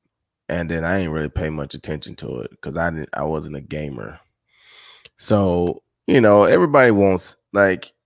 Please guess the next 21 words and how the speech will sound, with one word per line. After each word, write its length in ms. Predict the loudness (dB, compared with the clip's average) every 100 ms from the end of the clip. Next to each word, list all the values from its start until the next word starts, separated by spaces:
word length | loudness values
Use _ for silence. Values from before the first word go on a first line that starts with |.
| -4
you 120 | 2
know, 120 | 4
we're 220 | 4 4 2
all 380 | 2 2 0 -2
human, 440 | -6 -8 -8 -10
man. 340 | -10 -10 -10
Like, 260 | -10 -14 -12
we, 280 | -4 -4 -4 -10 -10
we, 360 | -2 0 -2 _
we 240 | -6 -6 -4
all 540 | -4 -2 -2 -4 -6
see 1200 | -10 -12 -12 -12 -12 -8 -4 -4 -4 -6 -8 -14 _ _ _ _
that 340 | -12 -6 -6 -8
stuff. 500 | -10 -10 -10 -12 -20 _ _ _ _ _ _ _ _
How 240 | -12 -4 -2
you 220 | 0 0
let 200 | 0 0
it 80 | 0
affect 560 | -4 -6 -6 -6 -8
you 360 | -10 -6 -6 -6
and, 400 | -8 -12 -16 -20